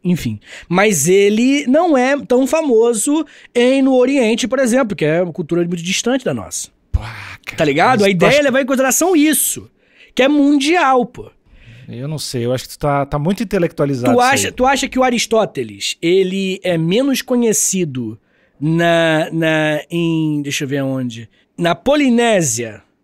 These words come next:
Speaker 1: do que o Michael Jackson?
Speaker 2: Eu acho que o Michael Jackson tem uma conta de, de Instagram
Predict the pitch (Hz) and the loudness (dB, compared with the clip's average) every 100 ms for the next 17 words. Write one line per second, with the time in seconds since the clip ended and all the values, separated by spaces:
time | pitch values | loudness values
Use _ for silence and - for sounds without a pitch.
0 | _ 147 151 185 202 220 196 - - _ | _ -8 -2 0 0 0 -6 -10 -20 _
1 | _ - 165 165 - 175 170 180 143 160 | _ -2 2 2 2 0 2 2 2 0
2 | 185 156 165 160 180 175 165 151 156 151 | -2 -2 0 0 0 0 -2 -2 -2 0
3 | 160 151 147 131 131 - 139 123 131 | 0 0 -2 -4 -6 -2 -2 0 -2